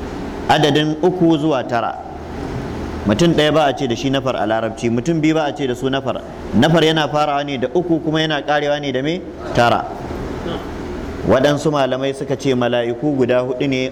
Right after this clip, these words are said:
a wajen. Mala'ika Jibrilu, Mika'ilu, Israfil, Malik. Waɗansu malamai suka ce ba wani nassi da ya zo da cewa ga waɗanne mala'iku ne. Kawai dai wasu mala'iku ne,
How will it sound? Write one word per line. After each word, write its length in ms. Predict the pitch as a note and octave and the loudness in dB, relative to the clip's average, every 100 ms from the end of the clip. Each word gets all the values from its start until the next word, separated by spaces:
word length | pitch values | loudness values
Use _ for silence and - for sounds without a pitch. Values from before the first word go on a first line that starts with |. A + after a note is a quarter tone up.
| - | 0
a 120 | G#2+ | 0
wajen. 280 | A#2 A#2+ G2+ - - - - E2+ F#2 | 0 -2 -4 -8 -14 -12 -4 0 2
Mala'ika 540 | G#2+ A2+ C#3 C#3+ C#3 | 4 4 4 2 -2
Jibrilu, 480 | A#2 A2+ A#2+ C#3 C3+ | -2 0 0 0 0
Mika'ilu, 580 | B2+ C#3 C3+ B2+ B2+ C3+ A#2 | 0 -2 0 0 2 2 0
Israfil, 640 | A#2 A#2 A2+ A2+ C3+ F#2 - F2+ | 0 2 2 2 -2 -2 -6 -2
Malik. 500 | G#2 B2+ C3 B2 F#2+ - - - - - - - - - - | 0 2 2 0 -4 -10 -12 -10 -8 -8 -8 -8 -8 -6 0
Waɗansu 340 | B2 C#3 C3 | 2 2 2
malamai 380 | C#3 C3 B2 C3 | 2 2 2 -2
suka 200 | B2+ B2 | -2 -2
ce 160 | - A#2+ | 2 2
ba 180 | C#3 B2 | 4 6
wani 240 | C3+ D#3+ | 4 2
nassi 460 | D#3+ D#3+ D#3+ D3 C3 | 0 -2 -4 -4 2
da 80 | A#2 | 2
ya 120 | C3 | 2
zo 140 | C3 | 0
da 100 | C3+ | 0
cewa 380 | A#2+ - B2 B2+ | 0 0 2 2
ga 240 | A#2+ A#2 A2+ | 2 0 0
waɗanne 440 | A2+ A2+ A#2+ A2+ A2+ | -2 -2 -2 0 0
mala'iku 540 | A2+ A2+ A2+ G#2+ B2+ | 0 0 -2 -2 -2
ne. 160 | A#2+ E2+ - - - - - | -2 -4 -8 -8 -8 -6 2
Kawai 280 | C#3+ C3+ | 4 6
dai 140 | A#2 C#3 | 4 4
wasu 240 | D3 C#3+ | 2 0
mala'iku 540 | D#3 C#3 B2+ A#2+ - D#3 | 0 0 0 -2 0 0
ne, 160 | D3 | 2